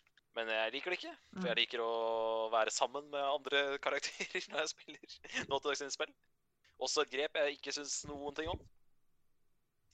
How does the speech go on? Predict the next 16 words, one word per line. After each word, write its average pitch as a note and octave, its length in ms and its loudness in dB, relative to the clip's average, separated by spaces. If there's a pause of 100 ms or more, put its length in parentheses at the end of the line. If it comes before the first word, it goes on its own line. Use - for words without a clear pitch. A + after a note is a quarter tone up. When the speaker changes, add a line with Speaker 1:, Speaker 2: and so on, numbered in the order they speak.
(100)
Speaker 1:
Og - 60 -6
spillet C#3 180 6
er C3+ 80 10
jo C#3 80 0
mye C3 160 -8
mer D#3+ 160 4
survival A2 380 2
horror B2 260 0 (240)
enn, B2+ 160 -4
eh, B2 320 -2
eneren, C#3 200 -6 (360)
og - 60 -8
det A#2 100 0
liker E3 220 0
jeg F#3 80 -2
ikke. - 140 -14